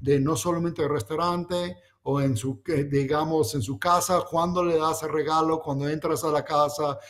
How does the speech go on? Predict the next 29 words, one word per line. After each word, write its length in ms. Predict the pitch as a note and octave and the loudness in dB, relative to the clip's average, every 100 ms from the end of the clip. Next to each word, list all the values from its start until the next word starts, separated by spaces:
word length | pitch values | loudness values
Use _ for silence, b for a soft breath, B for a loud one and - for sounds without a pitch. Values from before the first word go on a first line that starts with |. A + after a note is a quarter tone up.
| B B | B B
si 180 | - C#3+ | -6 2
llevas 340 | D3 D#3 C#3+ | 6 6 6
un 120 | C#3+ | 4
botella 380 | C#3 D3 D3+ D3+ | 2 4 6 8
de 40 | |
vino 440 | C#3 D#3 D#3 C#3+ C#3+ | 6 4 2 0 2
o 60 | |
algo 220 | C#3+ C#3+ D3 | 2 2 0
así. 220 | - F3 B B _ | 0 -6 B B _
Tiene 260 | - F3 F3 | -2 0 2
mucho 540 | F3 A#3+ C4 C4 F#3+ | 4 4 4 2 0
impacto 580 | E3+ F#3 F3+ E3+ E3+ D#3+ | 0 0 0 0 -6 -6
sobre 380 | - E3 E3 D#3+ | -4 -4 0 0
el 80 | |
ambiente 640 | C#3+ C3+ C3 E3 F3+ F3+ F#3 | 0 -2 -4 -4 -4 -4 -6
que 100 | D3 | -6
uno 200 | D3 D3+ | -4 -2
va 160 | C#3+ C3+ | 0 0
a 80 | |
construir. 680 | C3 C3 - B2 A#2+ A2+ G2+ _ b | -2 -8 -8 -6 -4 -2 -4 _ b
Así 240 | b A#2 D3 | b -4 2
que 220 | D#3 D3 | 4 4
si, 280 | - E3+ - | 2 -4 -6
si 240 | - E3+ E3 | -8 -4 2
no, 340 | A3 A3+ A3 | 4 6 4
si 320 | - F#3 F3+ | -2 -6 -4
recuerde 680 | D#3 D3+ - G3+ G3+ F#3+ F#3 | -4 -2 0 4 6 6 4
de 120 | F3 | 2
nada, 540 | E3+ F3+ G3+ G#3 D#3+ | 2 4 4 4 2